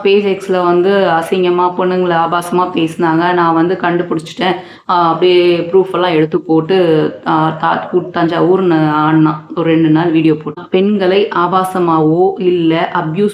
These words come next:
பண்றதோ தவறுதான். அதை நான் வந்து ஜஸ்டிஃபை பண்ண மாட்டேன். ஆனா, ஒரு அக்கா முதல்ல இங்க இருந்து அங்க தாவறதுக்கு முன்னாடி இந்த கட்சியில இருந்தப்போ, உங்க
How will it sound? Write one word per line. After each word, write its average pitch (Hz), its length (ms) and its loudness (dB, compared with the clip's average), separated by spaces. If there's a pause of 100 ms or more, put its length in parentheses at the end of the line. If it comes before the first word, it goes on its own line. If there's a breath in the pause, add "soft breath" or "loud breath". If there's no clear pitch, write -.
(120)
பண்றதோ 160 580 0
தவறுதான். 160 800 0
அதை 170 260 -2
நான் 170 280 0
வந்து 156 480 0 (280)
ஜஸ்டிஃபை 175 460 -4
பண்ண 156 200 2
மாட்டேன். 147 320 0
ஆனா, 151 680 0 (240)
ஒரு 196 240 0
அக்கா 208 760 -2
முதல்ல 196 280 0
இங்க 208 360 2
இருந்து 226 260 4
அங்க 196 340 0
தாவறதுக்கு 214 440 0
முன்னாடி 202 580 0
இந்த 196 280 0
கட்சியில 190 220 -2
இருந்தப்போ, 190 960 2 (160)
உங்க 233 720 2